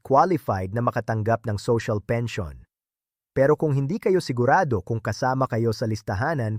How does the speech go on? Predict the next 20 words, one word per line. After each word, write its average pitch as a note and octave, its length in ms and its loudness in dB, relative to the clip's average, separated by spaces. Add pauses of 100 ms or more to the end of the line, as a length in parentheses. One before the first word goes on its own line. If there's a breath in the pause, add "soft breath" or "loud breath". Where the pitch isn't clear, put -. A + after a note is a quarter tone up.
pwede F3+ 240 4
ninyong G3+ 320 0
tingnan F#3 400 -2
ito F3 240 2
sa E3 160 0
inyong D3 320 -2
barangay A#2 480 -2
hall A#2+ 400 0 (160)
o A2+ 160 2
sa A2+ 160 -4
D D3+ 320 -2
S D#3+ 160 0
W D3 480 0
D C3 240 0
office C#3 560 0
sa D#3 160 -2
inyong D#3+ 320 0
munisipyo C3+ 800 -4
o A#2+ 120 0 (120)
lungsod. B2 560 0